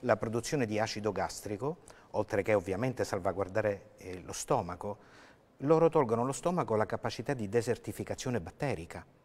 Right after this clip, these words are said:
che fino a qualche anno fa, diciamo fino alla fine degli anni settanta, eravamo tutti convinti che lo stomaco fosse sterile. In effetti agli inizi del duemila, e dopo quindi la scoperta dell'Helicobacter,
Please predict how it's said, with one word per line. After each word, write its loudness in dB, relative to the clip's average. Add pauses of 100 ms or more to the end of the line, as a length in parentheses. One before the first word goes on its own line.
(680)
che 0 (140)
fino 0
a 0
qualche 0
anno 2
fa, 0
diciamo -4
fino -4
alla -6
fine -4
degli -4
anni -6
settanta, -6 (260)
eravamo 2
tutti 0
convinti -2
che -4
lo -4
stomaco 0
fosse -6
sterile. -6 (180)
In -2
effetti 0
agli 0
inizi -2
del 0
duemila, 0
e -12
dopo 2
quindi -4
la -2
scoperta -4
dell'Helicobacter, -4